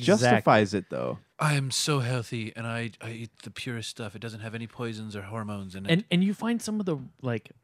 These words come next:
Speaker 3: randomest shit and brands
Speaker 1: <laughs>
Speaker 3: in Whole Foods and Sprouts.
Speaker 1: Yeah, you
Speaker 3: You're
Speaker 1: do.
Speaker 3: like,
Speaker 2: It goes,
Speaker 3: "I have never
Speaker 2: goes,
Speaker 3: seen this in a regular supermarket."
Speaker 2: goes hand in hand with the people who shop there.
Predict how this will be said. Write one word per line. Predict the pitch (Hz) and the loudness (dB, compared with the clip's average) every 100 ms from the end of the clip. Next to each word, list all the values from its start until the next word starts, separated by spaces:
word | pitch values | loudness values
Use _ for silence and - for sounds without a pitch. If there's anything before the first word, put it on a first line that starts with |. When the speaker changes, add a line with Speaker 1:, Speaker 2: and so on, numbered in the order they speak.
| - | -6
Speaker 3:
randomest | 120 127 156 170 170 | 0 0 2 2 0
shit | 165 - - 123 - | -2 -6 0 0 0
and | 127 110 98 | -4 -4 -2
brands | 98 110 113 147 - - | -2 0 0 0 0 -2
Speaker 1:
<laughs> | - - | -2 2
Speaker 3:
in | 143 | 4
Whole | 131 156 160 | 6 6 6
Foods | - 170 180 185 | 8 8 10 8
and | 196 | 4
Sprouts. | - 202 208 | 4 6 6
Speaker 1:
Yeah, | 139 135 | 8 6
you | 104 | 8
Speaker 3:
You're | 190 | 10
Speaker 1:
do. | 220 | 12
Speaker 3:
like, | 208 175 - - _ _ - | 12 12 6 -18 _ _ 2
Speaker 2:
It | 135 156 | 2 8
goes, | 139 156 | 12 12
Speaker 3:
"I | |
have | 381 330 | 12 10
never | 240 226 | 10 10
Speaker 2:
goes, | 226 - | 10 8
Speaker 3:
seen | 240 226 | 6 8
this | 220 208 | 6 4
in | 202 196 | 4 4
a | |
regular | 170 175 170 170 | 4 2 2 0
supermarket." | - 160 143 147 | 0 -2 0 2
Speaker 2:
goes | 160 147 | 4 6
hand | 175 170 | 8 8
in | |
hand | 160 165 | 6 4
with | 156 | 2
the | |
people | 160 165 | 2 4
who | |
shop | 156 185 - | 4 2 2
there. | 104 | 0